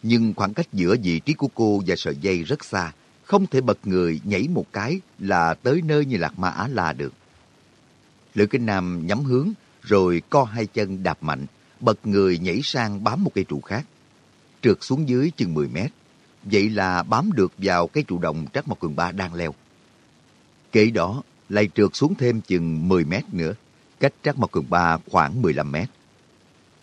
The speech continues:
Cây trụ đồng Trác Mộc Cường Ba đang leo, tựa như có một chiếc chiên bằng đồng chặn ở phía trên. Thành ra dầu chỉ nhỏ xuống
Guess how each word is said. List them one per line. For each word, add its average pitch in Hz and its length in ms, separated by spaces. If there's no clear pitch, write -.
Cây 160 120
trụ 90 140
đồng 82 360
Trác 151 120
Mộc - 140
Cường 73 160
Ba 87 200
đang 90 240
leo, 82 260
tựa 92 160
như 110 360
có 180 160
một 135 200
chiếc 180 220
chiên 143 240
bằng 85 180
đồng 80 240
chặn 82 320
ở 107 80
phía 151 220
trên. 117 220
Thành 110 160
ra 101 340
dầu 95 420
chỉ 104 100
nhỏ 98 280
xuống 127 320